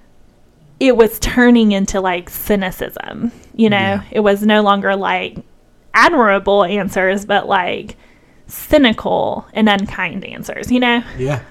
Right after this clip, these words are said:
Speaker 1: Um, because you were angry. You were angry at God for taking your dad, you
Speaker 2: Yeah.
Speaker 1: know? Um, and, um, and I can understand that.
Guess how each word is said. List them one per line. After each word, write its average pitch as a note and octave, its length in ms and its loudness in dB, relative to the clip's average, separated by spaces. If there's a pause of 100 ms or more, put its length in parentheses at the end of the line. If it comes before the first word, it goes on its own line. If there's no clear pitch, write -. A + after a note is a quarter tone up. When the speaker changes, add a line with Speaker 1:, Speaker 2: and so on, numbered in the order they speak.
Speaker 1:
Um, G#3+ 420 4 (800)
because D#4+ 280 2
you F#4+ 80 8
were G4 80 6
angry. F4+ 540 2
You C4+ 100 -4
were E4 80 6
angry E4 380 2
at D4 160 -2
God C#4 480 2
for A3+ 480 2 (240)
taking B3 320 -4
your B3+ 100 0
dad, A3+ 640 -4
you B3+ 140 2
Speaker 2:
Yeah. B3 180 2
Speaker 1:
know? F4+ 60 -8 (400)
Um, G#3+ 400 4 (1200)
and, A#3+ 880 4 (1080)
um, A3 540 -2 (420)
and A3+ 180 2
I A#3+ 140 2
can B3 180 -2
understand G3+ 500 -4
that. - 140 -14